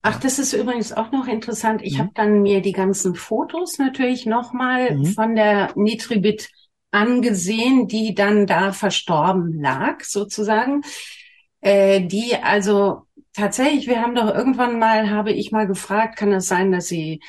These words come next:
Speaker 1: bewusstlos war mit dem Schlag, den
Speaker 2: Mhm.
Speaker 1: sie
Speaker 2: Mhm.
Speaker 1: zunächst auf den Kopf bekommen hat?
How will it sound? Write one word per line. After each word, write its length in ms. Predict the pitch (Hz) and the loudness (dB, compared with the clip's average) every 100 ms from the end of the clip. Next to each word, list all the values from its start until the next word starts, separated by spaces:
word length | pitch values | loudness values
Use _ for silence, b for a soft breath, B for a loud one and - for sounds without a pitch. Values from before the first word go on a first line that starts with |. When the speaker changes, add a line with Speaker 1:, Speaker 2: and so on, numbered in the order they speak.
| B B - | B B -2
Speaker 1:
bewusstlos 720 | 170 202 233 - 214 214 190 | 2 2 0 0 2 2 2
war 180 | 196 196 | 2 2
mit 200 | 185 180 | 2 2
dem 140 | 180 | 0
Schlag, 460 | 175 - 180 180 185 | 0 0 2 2 4
den 140 | 165 185 | 4 4
Speaker 2:
Mhm. 60 | |
Speaker 1:
sie 100 | 170 | 0
Speaker 2:
Mhm. 40 | 170 | -2
Speaker 1:
zunächst 540 | - 180 180 185 - | 2 4 4 2 2
auf 80 | 156 | -2
den 180 | - 165 | 0 -2
Kopf 320 | 160 175 - | -2 -4 -4
bekommen 420 | - 147 156 151 151 | -8 -2 -2 0 -2
hat? 220 | 151 | -4